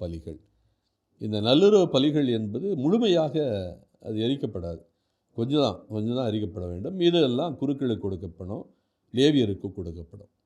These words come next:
அஹ், யாவைக்கு கொடுக்கப்படுவது மட்டும்தான் எரிக்கப்படும்,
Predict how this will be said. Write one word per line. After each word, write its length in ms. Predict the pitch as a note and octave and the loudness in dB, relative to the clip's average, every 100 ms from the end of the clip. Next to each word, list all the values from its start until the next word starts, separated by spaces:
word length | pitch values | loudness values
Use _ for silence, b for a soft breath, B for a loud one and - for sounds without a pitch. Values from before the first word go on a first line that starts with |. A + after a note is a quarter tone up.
| _ _ _ _ _ _ - | _ _ _ _ _ _ -8
அஹ், 840 | C3 A#2 A2 G#2+ G2+ G2 F#2+ F2 | -2 0 2 0 0 -2 -6 -8
யாவைக்கு 460 | - A#2 D#3 G3 F#3 | 0 6 6 6 4
கொடுக்கப்படுவது 600 | E3+ D#3 D3 C#3 C3+ B2 | 4 4 2 2 2 4
மட்டும்தான் 440 | A#2 A#2 C#3 D3+ | 2 0 0 0
எரிக்கப்படும், 640 | C3 G#2+ A2 G#2+ - E2 | 0 -2 -4 -8 -10 -18